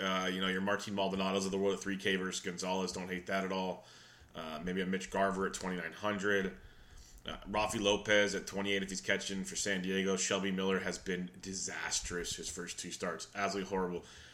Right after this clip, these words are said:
The Padres are usually a team you try to get right with, so maybe that'll fix things. But he is d-, d-, just bad.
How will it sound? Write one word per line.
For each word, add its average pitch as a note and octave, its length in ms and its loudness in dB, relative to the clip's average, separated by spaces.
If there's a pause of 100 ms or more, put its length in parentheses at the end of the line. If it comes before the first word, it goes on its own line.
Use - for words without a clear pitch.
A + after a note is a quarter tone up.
The F2+ 80 -6
Padres B2 420 6
are A2+ 60 4
usually A2 260 2
a F#2+ 40 2
team A2 200 0
you G2+ 80 0
try G#2 160 4
to G2+ 80 4
get F#2+ 180 0
right A2 240 4
with, B2+ 200 0
so - 120 0
maybe F#2+ 280 0
that'll F#2+ 200 2
fix - 340 0
things. A2 340 -2 (560)
But F#2 120 -2
he G2+ 220 -2
is D#2+ 320 -6 (220)
d-, E2 160 -6
d-, - 280 -14
just - 220 -8
bad. D#2+ 240 -4